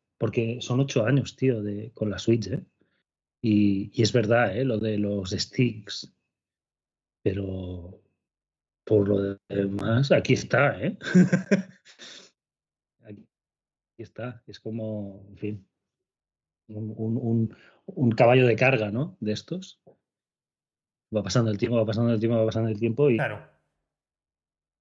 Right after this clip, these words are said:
Speaker 2: Roberto, ¿a ti hay algo nuevo que te gustaría ver en la consola?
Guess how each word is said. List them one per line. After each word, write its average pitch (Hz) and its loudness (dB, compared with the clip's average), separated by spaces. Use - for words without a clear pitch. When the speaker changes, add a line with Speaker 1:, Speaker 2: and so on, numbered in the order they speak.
Speaker 2:
Roberto, 156 2
¿a 151 0
ti 147 0
hay 151 2
algo 160 0
nuevo 160 0
que 151 -8
te 135 -8
gustaría 127 -8
ver 120 -6
en 117 -8
la 120 -8
consola? 143 -12